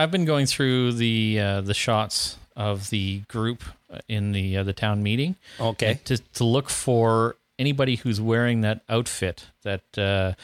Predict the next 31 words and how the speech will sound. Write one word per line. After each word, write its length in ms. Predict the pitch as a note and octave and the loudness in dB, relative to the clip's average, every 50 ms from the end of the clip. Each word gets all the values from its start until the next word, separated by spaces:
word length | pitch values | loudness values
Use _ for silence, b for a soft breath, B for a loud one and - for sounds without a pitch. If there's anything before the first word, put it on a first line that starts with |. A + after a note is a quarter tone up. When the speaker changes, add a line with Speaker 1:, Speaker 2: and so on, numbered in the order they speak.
| B B B B B B B B | B B B B B B B B
Speaker 1:
it's 300 | - G2+ - - - - | -8 -6 -6 -6 -8 -4
like 240 | - B2 A2+ G#2+ - | 0 0 2 2 0
a 40 | G#2+ | -2
dark, 580 | G2+ F#2 - A2+ A2+ A#2 A2+ - - - - - _ _ _ _ _ | -2 0 0 2 2 2 0 -2 -8 -18 -20 -20 _ _ _ _ _
uh, 240 | G#2+ G2 F#2+ F#2+ F#2 | -6 -4 -2 -2 -2
buttoned 680 | F2+ F#2 F#2+ - A2+ A2+ - A#2 A2 A2 G#2+ G#2 - - - | -4 -6 -4 -2 -2 0 0 0 0 2 0 0 -2 -6 -8
shirt 520 | - - - - B2 A#2+ B2+ - - - - _ | -6 -4 -2 0 0 0 0 -4 -8 -14 -12 _
with 180 | A#2+ G#2+ - - | -6 -4 -2 -2
a 60 | G#2 | -4
green 560 | F#2+ G2 A2 G#2+ G#2+ A2 G#2+ G#2+ G#2 G#2 G2 | -2 -2 0 2 2 2 4 2 2 2 0
jacket 480 | F#2 - G#2 G2+ G#2 G#2 - - - - _ _ _ B B B B B B B B | 0 0 0 0 0 -2 -4 -6 -12 -14 _ _ _ B B B B B B B B
with 140 | - G#2 - | -6 -6 -2
dark 240 | - G#2+ G#2 G2+ - | 0 0 0 0 0
hair. 300 | - G#2+ F2+ D#2 E2+ - _ _ _ _ _ _ - | -2 -4 -4 -4 -8 -14 _ _ _ _ _ _ -6
Speaker 2:
Mm-hmm. 240 | A#2+ G#2+ G#2+ A#2+ C#3 D3+ B B B B B B B B _ | -4 -2 -2 -2 -4 -6 B B B B B B B B _
Speaker 1:
And 180 | - A2 G2+ F#2 | -6 -4 -4 0
the 140 | G2 A2 A#2+ | 0 2 2
only 160 | C#3 D#3+ D#3 | 2 0 0
person 320 | - D#3+ D3+ - - C3+ | 0 -2 -2 0 0 0
I 80 | B2+ B2+ | 0 0
can 120 | - A#2+ | 0 -2
find 380 | G#2 - - A#2 A2 A2 A2 G#2+ | -2 0 0 2 2 2 2 2
that, 360 | G#2 G2+ G2+ G2 - _ - - - _ - | 2 2 0 0 -2 _ -14 -20 -14 _ -4
uh, 260 | G#2 G2+ G2 G2 F#2+ - | -2 0 0 0 -2 -2
is 180 | G2+ G2+ G2 G2+ | -4 -4 -2 -2
wearing 460 | G#2 A2 A#2 A#2+ A#2 A2+ A2 A2 G#2+ | 0 0 0 0 0 0 0 -2 -2
an 160 | - G2+ G2 | -2 0 0
outfit 460 | G#2 G#2+ - - - A2 G#2 - _ | 0 -2 -4 -4 -4 -4 -4 -4 _
that 200 | - G2+ G2 F#2 - - | -4 -4 -4 -4 -6 -8
matches 580 | - G#2+ F#2+ G2 A2 C#3 D3+ - - A2 F2 F#2 | -6 -4 0 0 0 0 0 -2 -4 -4 -2 -2
it 260 | F#2 G2+ - - | -2 -2 -4 -8